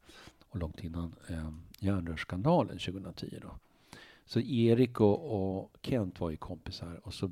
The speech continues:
om jag outade Erik som satt i Budapest, då blev ju Kent sur. Ja,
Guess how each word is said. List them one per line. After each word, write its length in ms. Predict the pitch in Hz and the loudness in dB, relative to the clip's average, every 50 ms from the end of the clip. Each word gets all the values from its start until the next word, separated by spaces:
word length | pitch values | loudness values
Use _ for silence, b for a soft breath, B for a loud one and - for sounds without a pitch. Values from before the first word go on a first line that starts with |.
| - 92 | -4 -10
om 280 | - - 107 104 98 92 | -12 -14 -12 -8 -2 2
jag 380 | 95 104 104 107 107 - - 110 95 | 4 4 4 4 2 2 2 2 2
outade 440 | 87 85 - - 104 92 107 - - | 0 0 -2 -2 -2 -2 0 -2 -2
Erik 360 | 101 92 90 87 95 101 - | -2 0 0 0 -2 -4 -4
som 160 | - - 87 | -8 -10 -12
satt 200 | 78 80 - - | -12 -14 -14 -8
i 20 | |
Budapest, 640 | 85 90 139 156 156 160 - - 147 143 139 - - | 0 2 4 4 4 2 0 -2 -4 -4 -6 -8 -10
då 80 | - 113 | -8 -6
blev 260 | 104 101 101 87 85 | -4 -4 -4 -4 -6
ju 100 | 85 80 - | -8 -10 -10
Kent 280 | - - 78 73 - | -12 -12 -12 -14 -16
sur. 480 | - - - - 151 151 156 156 160 - b b b b b b b b b - | -14 -8 -2 2 2 4 4 2 0 -4 b b b b b b b b b -10
Ja, 120 | - - | -10 -10